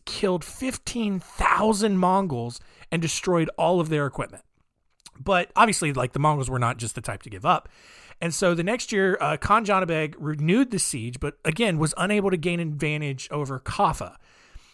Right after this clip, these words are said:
But rather than dealing with pesky Italians and Turks, you know, vigorously defending their home, uh, there was a, there was a different problem going on. Janabeg's army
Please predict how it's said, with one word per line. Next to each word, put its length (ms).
But 360
rather 300
than 140
dealing 440
with 480
pesky 520
Italians 680
and 140
Turks, 480
you 220
know, 60
vigorously 840
defending 380
their 100
home, 260
uh, 360
there 140
was 120
a, 200
there 100
was 100
a 20
different 280
problem 320
going 260
on. 260
Janabeg's 520
army 600